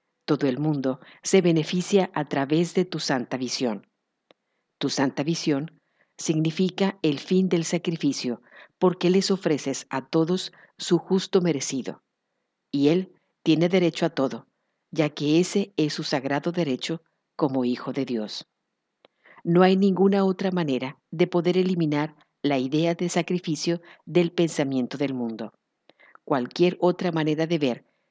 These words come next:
inevitablemente exige el que algo o alguien pague.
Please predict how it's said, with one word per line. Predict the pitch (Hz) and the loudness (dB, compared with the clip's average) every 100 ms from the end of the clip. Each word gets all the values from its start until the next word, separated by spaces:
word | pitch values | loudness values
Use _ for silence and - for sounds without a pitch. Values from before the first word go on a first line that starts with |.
| - | -2
inevitablemente | 185 180 175 - 196 196 190 143 117 123 113 _ _ - | 4 4 4 4 4 4 4 2 0 -6 -8 _ _ -2
exige | 147 - 160 156 185 - | -2 -2 -4 -2 -2 -2
el | 160 147 - | -2 -2 -2
que | 139 | 2
algo | 139 156 131 123 | 2 2 -2 -6
o | - 131 | -2 2
alguien | 143 147 180 175 - | 2 2 0 -2 0
pague. | 135 117 117 | 0 0 -6